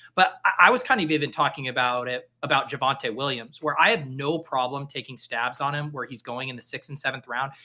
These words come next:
It's like, okay, wait, say it's the bear case. I see people will tell me, like, "Oh, he's not even gonna play this year.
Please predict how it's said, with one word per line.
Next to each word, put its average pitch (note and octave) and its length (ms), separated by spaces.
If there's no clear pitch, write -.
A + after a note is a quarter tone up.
It's D#3 140
like, D3+ 180
okay, D3 320
wait, D#3 240
say F#3 200
it's G3 120
the - 80
bear C#3+ 240
case. C3+ 300
I - 20
see C#3+ 180
people B2+ 520
will B2 100
tell B2+ 220
me, A#2+ 120
like, A2+ 160
"Oh, D#3+ 140
he's B2+ 120
not C#3+ 80
even B2+ 80
gonna A#2 100
play E3 240
this D3+ 180
year. C#3+ 220